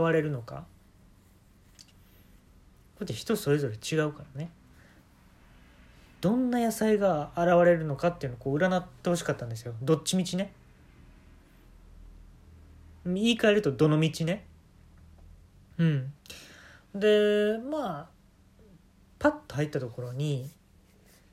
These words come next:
占い師の人がいて、まあ、お金取るんですよ、一丁前に。で、四千円やったかな。まあまあしたんですけど、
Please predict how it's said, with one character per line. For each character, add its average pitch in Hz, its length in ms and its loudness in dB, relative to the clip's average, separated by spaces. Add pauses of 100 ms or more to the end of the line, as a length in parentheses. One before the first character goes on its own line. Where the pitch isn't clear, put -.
(1300)
占 190 420 6
い 175 60 2
師 - 120 -8
の 127 60 -4
人 131 180 -8
が 123 80 -8
い 117 100 -10
て、 143 500 -2 (2000)
ま 160 80 -4
あ、 156 40 0
お 147 80 -2
金 196 220 0
取 180 260 -4
る 240 80 0
ん 170 60 -4
で 131 80 -6
す - 120 -12
よ、 127 60 -6
一 117 80 -10
丁 135 140 -10
前 127 180 -10
に。 120 240 -14 (1900)
で、 143 1000 0
四 151 260 0
千 240 280 -4
円 214 60 0
や 139 80 -2
っ 117 40 -8
た 127 80 -8
か 123 100 -8
な。 127 80 -8
ま 165 180 0
あ 180 40 2
ま 127 260 -4
あ - 280 -20
し - 100 -10
た 156 120 -2
ん 120 80 -6
で 117 80 -8
す - 120 -16
け 127 140 -10
ど、 131 220 -6